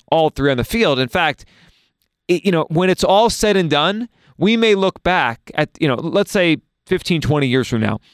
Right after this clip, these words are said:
when the careers are over for all three, and for Julio Jones, it'll be over very quickly, and for the other couple guys, maybe, you know, ten plus years from now,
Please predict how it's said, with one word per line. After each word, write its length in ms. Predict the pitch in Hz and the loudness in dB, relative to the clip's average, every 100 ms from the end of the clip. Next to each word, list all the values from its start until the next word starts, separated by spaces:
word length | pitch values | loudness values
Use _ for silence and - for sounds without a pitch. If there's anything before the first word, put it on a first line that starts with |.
| _ _ - | _ _ -4
when 160 | 156 | -2
the 100 | 156 | -2
careers 560 | - 170 151 175 185 160 | 0 0 2 2 2 0
are 100 | - | 0
over 300 | 147 139 139 | 0 2 -2
for 200 | - - | -4 0
all 220 | 147 135 | 0 2
three, 300 | - 110 101 | 0 -2 -2
and 120 | 101 | -2
for 120 | - | -2
Julio 280 | 139 147 123 | 0 2 0
Jones, 300 | 110 120 107 | 0 -2 -2
it'll 100 | 107 | -4
be 140 | 98 113 | 0 0
over 220 | 104 104 | 0 -2
very 160 | 110 | -2
quickly, 520 | 110 175 151 123 117 107 - _ _ | 0 -4 -2 0 0 -2 -14 _ _
and 120 | 139 | -6
for 120 | 120 135 | -2 0
the 80 | |
other 160 | 143 131 | 0 0
couple 240 | 143 117 | -2 -4
guys, 320 | 113 110 110 131 | -2 -2 -2 -2
maybe, 160 | 110 | -2
you 20 | |
know, 80 | 104 - - | -4 -6 -14
ten 240 | - 143 123 | -4 -4 -2
plus 260 | 131 117 | -4 0
years 160 | 151 147 | 0 0
from 140 | 120 | 0
now, 260 | 113 104 | 0 0